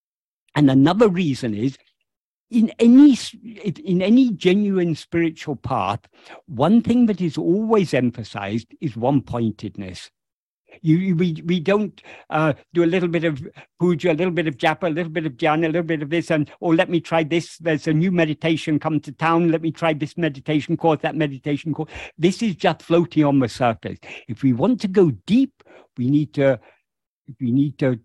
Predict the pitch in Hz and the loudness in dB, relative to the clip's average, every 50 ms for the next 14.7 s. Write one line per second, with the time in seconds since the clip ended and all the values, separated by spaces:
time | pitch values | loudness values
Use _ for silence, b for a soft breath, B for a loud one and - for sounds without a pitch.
0 | _ - 147 - - _ - - - 202 214 208 180 - - 139 156 196 254 269 | _ -20 -18 -18 -18 _ -14 -6 -2 0 2 2 0 0 0 2 2 4 4 2
1 | 208 - - 165 156 143 151 165 - _ - - - 107 - _ _ - 135 151 | 0 0 -4 -4 -2 -2 -2 -2 -4 _ -18 -14 -14 -14 -14 _ _ -6 -4 -2
2 | 165 170 156 139 131 156 139 147 - - _ _ _ _ _ _ _ _ _ b | 0 0 0 -2 -2 -4 -4 -4 -6 -12 _ _ _ _ _ _ _ _ _ b
3 | b b b - 131 - - 165 156 165 160 156 139 165 160 156 147 156 175 208 | b b b -16 -10 -8 -6 -6 -4 -4 -2 2 4 4 6 6 4 4 4 4
4 | 202 202 156 - 196 196 165 151 165 156 170 151 139 - 104 - 180 175 - - | 2 2 2 0 -2 -2 -2 -2 0 0 0 0 0 -2 -6 -8 -8 -8 -8 -6
5 | 226 214 - - 190 175 156 135 185 202 202 185 160 147 175 196 214 208 202 165 | -6 -6 -2 -2 -2 -2 -2 0 -2 0 0 0 2 2 2 2 2 0 0 -2
6 | 180 170 156 151 156 156 147 139 - 151 135 127 110 107 156 160 156 - 156 160 | -2 -2 0 0 0 0 -2 -4 -4 -4 -6 -6 -6 -6 -6 -6 -4 -4 -6 -4
7 | 156 151 139 151 139 135 - - 170 180 190 185 170 170 160 - - 131 131 117 | -4 -4 -4 -4 -4 -4 -4 -2 -2 0 0 2 0 0 -2 -2 -2 -4 -4 -4
8 | - 107 90 85 - B B B B B B B B B 156 - - 165 156 139 | -6 -10 -14 -14 -16 B B B B B B B B B -8 -4 -2 0 0 2
9 | 151 233 262 247 196 202 156 131 185 - - 175 160 - 180 180 180 165 226 262 | 2 2 2 0 -2 -6 -6 -6 -8 -8 -6 -6 -6 -4 -2 -2 0 2 2 2
10 | 254 190 - - 240 240 226 185 B B B B B B 226 160 139 196 214 208 | 2 0 -2 -2 -2 0 -2 -2 B B B B B B -6 0 2 4 4 4
11 | 180 - - - 95 113 170 175 - _ _ _ _ _ b b b b b b | 2 0 -4 -4 -2 0 0 0 0 _ _ _ _ _ b b b b b b
12 | b _ 220 151 160 208 226 226 226 233 247 247 190 - - 208 147 - - - | b _ -8 -4 0 2 2 4 4 4 2 0 0 -2 -6 -6 -6 -6 -4 2
13 | 240 269 269 247 - - 208 240 294 294 - - - 170 175 143 - _ - 143 | 4 4 4 4 2 0 0 0 0 0 -2 -2 0 0 0 0 -2 _ -8 -8
14 | 113 - 139 131 139 123 110 120 113 113 131 143 131 | -4 -4 -4 -2 -2 -2 -2 -2 -2 -2 -2 -4 -6